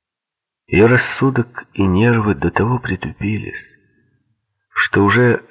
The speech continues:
не воспринимали больше страданий и горя. К крайнему его удивлению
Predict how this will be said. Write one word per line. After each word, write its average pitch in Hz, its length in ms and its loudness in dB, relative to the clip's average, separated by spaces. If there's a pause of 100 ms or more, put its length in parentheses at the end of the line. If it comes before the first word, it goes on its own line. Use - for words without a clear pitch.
не 101 140 0
воспринимали 113 680 0
больше - 360 0 (120)
страданий 104 680 -4
и - 60 -12
горя. - 460 -8 (2500)
К - 240 -14
крайнему 143 500 2
его 123 260 4
удивлению 117 960 0